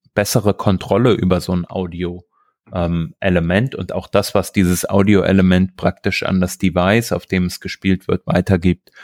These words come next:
Man möchte ja auch die Controls vollständig nutzen können. Man möchte, ähm, ja, beispielsweise das Cover von etwas sehen und so weiter. Und das kann man alles, ähm, über diese A P I auch abbilden.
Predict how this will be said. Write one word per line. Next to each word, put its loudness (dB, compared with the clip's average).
Man 0
möchte 0
ja 2
auch -2
die -4
Controls 2
vollständig 0
nutzen 2
können. 2
Man -10
möchte, 2
ähm, 0
ja, -2
beispielsweise 0
das -4
Cover 0
von 0
etwas 0
sehen 4
und 0
so -4
weiter. 0
Und -2
das -2
kann 0
man 0
alles, -2
ähm, 2
über 2
diese 0
A 2
P -2
I 0
auch -4
abbilden. 0